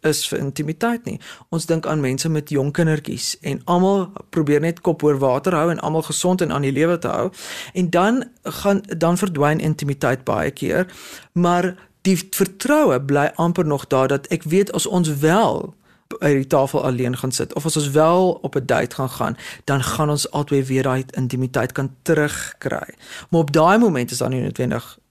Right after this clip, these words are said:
intimiteit nie of hulle sukkel om, om tyd daarvoor te maak of wat ook al.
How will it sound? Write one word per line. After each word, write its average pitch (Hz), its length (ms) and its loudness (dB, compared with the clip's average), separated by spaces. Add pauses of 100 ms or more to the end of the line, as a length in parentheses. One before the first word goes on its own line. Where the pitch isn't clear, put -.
(120)
intimiteit 123 600 -2
nie 175 120 -4
of - 120 -8
hulle 139 120 0
sukkel 156 360 -2
om, 143 180 -4 (100)
om 139 200 -8 (120)
tyd 135 240 -2
daarvoor 123 420 -4 (380)
te 135 100 -2
maak - 340 -6
of - 60 -10
wat - 200 -10
ook - 100 -16
al. - 80 -12